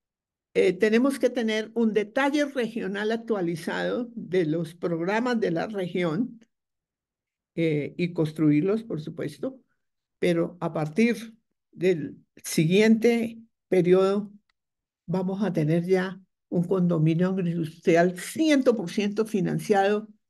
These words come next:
mercado establecido y solamente implantación, eh, y mejoramiento continuo. Así es de que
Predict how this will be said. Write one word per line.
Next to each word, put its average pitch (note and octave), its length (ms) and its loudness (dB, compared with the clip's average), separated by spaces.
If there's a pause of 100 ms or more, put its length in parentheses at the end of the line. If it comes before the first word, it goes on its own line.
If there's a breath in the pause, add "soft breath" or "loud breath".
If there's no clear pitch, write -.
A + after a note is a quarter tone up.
mercado C4 580 2
establecido G3+ 960 0 (360)
y F#3 80 -8
solamente F#3+ 800 -4 (420)
implantación, F3 1040 -2 (480)
eh, D#3+ 380 -2 (480)
y E3 320 2
mejoramiento D#3 680 0
continuo. C#3+ 480 -4 (880)
Así F#3 280 4
es G#3 80 6
de A#3 160 4
que F#3 280 2